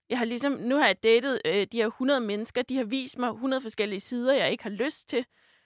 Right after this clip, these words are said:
Så jeg skaber det her ideal med en, som ikke har nogen af de hundrede sider.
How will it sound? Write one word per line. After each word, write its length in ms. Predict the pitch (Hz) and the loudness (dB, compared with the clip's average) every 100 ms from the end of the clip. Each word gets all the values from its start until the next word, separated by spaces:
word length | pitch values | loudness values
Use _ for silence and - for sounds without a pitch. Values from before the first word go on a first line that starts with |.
| _ | _
Så 280 | - 240 226 | 2 4 4
jeg 120 | 220 | 2
skaber 320 | 233 240 233 233 | 2 4 4 4
det 120 | 254 | 2
her 60 | |
ideal 440 | 208 202 185 202 190 | -2 0 2 0 0
med 160 | 208 165 | -2 -2
en, 200 | 196 123 | -4 -4
som 180 | 208 175 | -6 -6
ikke 140 | 196 | -4
har 120 | 208 | -2
nogen 320 | 196 208 196 | -2 -2 -2
af 80 | 196 | -4
de 100 | 180 | -6
hundrede 300 | 190 151 139 | -6 -6 -8
sider. 380 | - 156 156 | -8 -8 -4